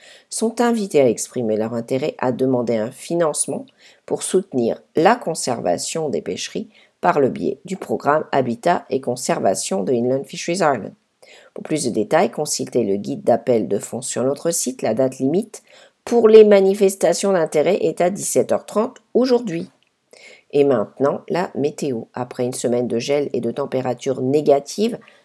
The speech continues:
un changement progressif s'annonce. Le temps restera froid aujourd'hui avec des températures comprises entre zéro et quatre degrés.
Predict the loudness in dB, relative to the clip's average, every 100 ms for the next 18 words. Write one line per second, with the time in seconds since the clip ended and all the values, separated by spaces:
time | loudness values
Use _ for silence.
0 | _ 0 2 2 0 0 2 0 0 0
1 | 2 4 4 2 -4 -4 0 0 -2 -6
2 | -12 -14 _ -20 _ -6 0 0 0 -2
3 | -4 -4 -4 0 4 6 4 0 0 0
4 | 2 2 0 -2 -2 -4 -4 -6 -8 -8
5 | -6 -6 -8 -6 -6 -4 -4 -2 -4 -4
6 | -6 -4 -4 -6 -4 -6 -4 -4 -4 -6